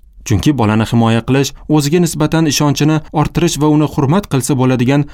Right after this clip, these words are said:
tomonlari borligini anglashga yordam berish kerak. Agar u birortasi bilan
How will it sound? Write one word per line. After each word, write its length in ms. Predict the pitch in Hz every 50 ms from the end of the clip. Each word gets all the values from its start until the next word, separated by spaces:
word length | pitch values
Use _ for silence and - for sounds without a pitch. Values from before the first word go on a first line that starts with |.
| - -
tomonlari 520 | 160 160 165 156 147 139 127 127 151 190 170 151
borligini 440 | 131 123 123 117 101 113 113 117 120 120 - -
anglashga 640 | - 131 135 131 135 127 113 - - 139 127 120 - - -
yordam 400 | 185 170 147 123 123 117 107 95
berish 240 | 95 87 82 -
kerak. 300 | - - 95 - - - - - - _ -
Agar 240 | 104 95 107 107 104
u 100 | 113 123 113
birortasi 520 | 101 113 120 127 123 - 113 104 - 123 110
bilan 220 | 113 127 127 131